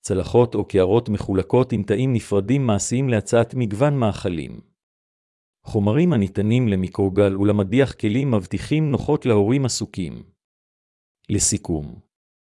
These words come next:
בחירת מוצרי האכלה הנכונים לתינוקך חיונית לבריאותו ולהתפתחותו הכללית. ממשאבות חלב ועד קערות וצלחות,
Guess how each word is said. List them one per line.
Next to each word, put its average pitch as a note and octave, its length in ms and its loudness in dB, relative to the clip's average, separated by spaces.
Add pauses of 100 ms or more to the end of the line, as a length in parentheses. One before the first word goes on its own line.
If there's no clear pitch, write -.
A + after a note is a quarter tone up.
(440)
בחירת G#2 480 0
מוצרי G#2+ 420 2
האכלה G2+ 460 2
הנכונים A#2+ 480 -2
לתינוקך G#2 540 0
חיונית A2+ 600 -2
לבריאותו G#2+ 840 2
ולהתפתחותו A2+ 760 0
הכללית. F2+ 720 -4 (920)
ממשאבות G2+ 640 0
חלב A#2+ 560 2
ועד G2 240 2
קערות G#2 440 0
וצלחות, G#2+ 760 -2